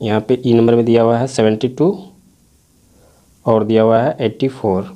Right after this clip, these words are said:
सेवेंटी टू का factorize क्या हो जाएगा, टू से तो जाएगा ही, पैंतीस दूना सत्तर होता है, छत्तीस हो जाएगा, छत्तीस दूना बहत्तर, फिर टू से जाएगा, अठारह दूना छत्तीस होता है,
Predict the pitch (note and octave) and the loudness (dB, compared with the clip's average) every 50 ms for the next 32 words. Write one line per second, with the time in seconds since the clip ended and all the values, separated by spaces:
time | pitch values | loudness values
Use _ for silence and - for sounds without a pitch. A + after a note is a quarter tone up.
0 | - _ - - - G#2+ G2+ G2+ G2+ - A2 - - B2 A#2+ - D#3 F#3 F#3+ - | -20 _ -20 -8 -4 0 0 0 0 0 -2 -2 -2 -4 0 0 0 0 0 -2
1 | - - - _ _ _ - G#2+ - - - A2+ A#2 A#2+ C3+ D#3+ E3 - - - | -10 -18 -20 _ _ _ -8 -8 -6 -4 -2 0 2 2 2 0 -2 -6 -12 -16
2 | - _ _ _ _ _ _ _ _ _ _ _ _ _ _ _ - - A#2 A2+ | -18 _ _ _ _ _ _ _ _ _ _ _ _ _ _ _ -2 0 0 2
3 | A2 A2 A#2+ A#2+ A#2+ C3+ E3 E3+ E3+ - - A#2 A#2 - A#2+ A2+ A2+ A2 A2+ A2+ | 2 2 0 0 0 0 -2 -4 -6 -8 -8 -6 -6 -6 -6 -4 -2 2 2 2
4 | A#2+ A#2+ C3 B2+ C3+ E3+ F#3+ F#3+ - - - - _ _ _ _ _ _ _ _ | 4 4 2 2 0 0 -4 -6 -10 -16 -20 -20 _ _ _ _ _ _ _ _
5 | - A2 G2+ - A#2 A#2 B2+ B2+ A#2+ - B2 - C3 B2+ B2 B2+ - C3+ D3 D3 | -6 -4 -2 -2 -2 0 0 0 0 -2 -4 -2 0 0 0 0 -2 -4 -4 -4
6 | - A2+ - - B2 - C3 C3 C3+ C3 C3+ E3+ F#3+ F#3+ - - - - _ _ | -4 -6 -6 -8 -8 -6 -2 0 0 2 0 0 -2 -6 -8 -14 -20 -20 _ _
7 | _ _ _ - - - - A#2 A2+ A#2+ A#2 A#2 A2+ A2 A2 A2 - - E3+ F3 | _ _ _ -12 -10 -6 -4 -2 0 0 2 2 2 0 -2 -2 -2 -4 -4 -4
8 | - - - _ _ _ _ _ _ - B2 A2+ A#2 - B2+ B2 - C3+ B2 B2+ | -6 -12 -20 _ _ _ _ _ _ -4 -2 -2 -2 0 -2 -2 0 2 2 4
9 | B2+ B2+ C#3 D#3 E3 D#3+ - A2 A2 A2+ A#2 B2+ B2+ B2 - A2+ - C3 C3 - | 4 2 2 0 -2 -2 -2 -2 -2 -2 -2 -4 -6 -8 -10 -12 -10 -8 -6 -6
10 | C#3 C#3 - D3+ C#3+ D#3+ F3+ | -6 -4 -2 -2 -2 -2 -2